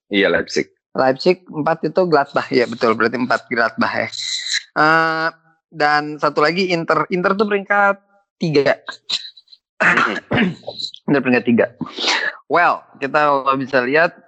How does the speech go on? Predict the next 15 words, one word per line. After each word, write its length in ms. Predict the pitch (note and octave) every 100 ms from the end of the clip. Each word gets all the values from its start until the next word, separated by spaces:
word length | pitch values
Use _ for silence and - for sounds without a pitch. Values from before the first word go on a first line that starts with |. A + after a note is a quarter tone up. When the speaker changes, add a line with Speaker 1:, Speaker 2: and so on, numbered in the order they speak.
| _
Speaker 2:
secara, 640 | - - C#3+ C3+ C3+ C3 B2 -
secara 300 | - C3 B2+
materi 480 | C3 B2 C3 D#3+ F3
Inter 300 | C#3 B2 E3
juga 180 | D3 B2
mumpuni, 800 | A#2 G#2 G#2 G#2+ G2 E2 D2+ G1+ - _
mumpuni 680 | C#3 D3 B2+ D3+ B2+ A#2+ A2+
ya. 160 | G#2 A2
Tapi 640 | A#2+ A#2 D3 D3 C#3+ -
experience 640 | - - - D3 C#3+ D#3+ -
pemain 380 | E3 D#3+ E3
yang 100 | D#3
ada 160 | C#3 D3+
di 140 | D3+
sana 400 | C#3+ D#3 F#3+ G#3